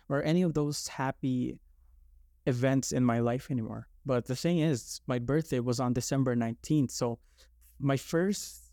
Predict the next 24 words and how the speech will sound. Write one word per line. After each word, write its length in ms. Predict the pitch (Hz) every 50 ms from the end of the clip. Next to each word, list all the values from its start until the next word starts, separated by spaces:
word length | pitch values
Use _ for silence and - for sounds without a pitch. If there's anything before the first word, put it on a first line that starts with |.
| - -
snow, 640 | - - - - 139 139 139 147 143 135 131 127
my 180 | 131 123 127 131
first 360 | - - - 139 139 135 -
December, 600 | 127 117 - - 135 135 131 127 120 120 117 117 117
my 240 | 117 120 120 120
first 640 | - - - - 143 151 160 165 160 - - - - - - - - - _ -
everything, 720 | 139 143 139 139 143 139 - - 131 123 127 127 131 135 135
first 300 | - - 147 139 131 -
snow, 280 | - 135 131 131 131 127
like, 240 | 127 127 123 - -
it 160 | 131 123 -
was 200 | 135 127 120 123
in 140 | 127 123 - _ _ - - - -
Sunrise 400 | - - 156 143 139 139 131 -
Shelter. 340 | - 143 127 117 - 131 131
It 140 | 139 - -
was 280 | 151 151 - - - - - - - - - - - -
really, 320 | 143 151 165 170 160 147 135
really 460 | 131 135 135 131 127 123 127 123 - - _ _ _ - - _ - _ _ _ _ _ -
beautiful 460 | - 131 131 135 123 117 - 120 117
and 160 | 117 120 123
amazing 460 | 123 117 120 127 131 120 120 120 120 117
because, 300 | 123 120 135 131 127 131
like, 300 | 135 123 - - -